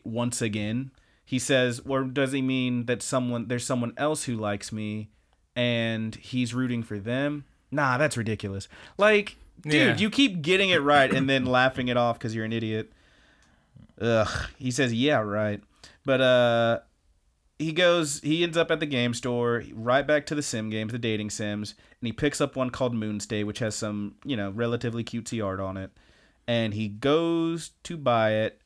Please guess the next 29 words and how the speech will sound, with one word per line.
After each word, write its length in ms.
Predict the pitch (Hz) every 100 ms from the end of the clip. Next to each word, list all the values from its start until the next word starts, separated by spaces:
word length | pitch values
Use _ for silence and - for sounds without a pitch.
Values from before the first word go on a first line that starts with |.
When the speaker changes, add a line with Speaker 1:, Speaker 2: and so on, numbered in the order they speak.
| -
Speaker 1:
and 580 | 117 113 110 110 107 -
who 140 | - 135
should 220 | - 135
drop 340 | 135 131 -
the 140 | 120 117
exact 400 | 107 120 127 -
same 240 | 135 123
game 460 | 120 113 113 110 107 - -
for 100 | 110
P 220 | - 113
C 280 | - 117 110
instead 240 | 107 113
of 80 | 104
P 140 | 117
Z 140 | 107 104
four 340 | 120 110 107 - - _
onto 240 | - 127 127
the 120 | 123
counter? 260 | - 117 147
Speaker 2:
He 80 |
was 80 | 185
getting 200 | 147 143
it 40 | 120
for 80 | 123
the 120 | 120
P 200 | - 135
Z 180 | 117 107
Vita, 340 | 113 120 104
dude. 260 | 98 98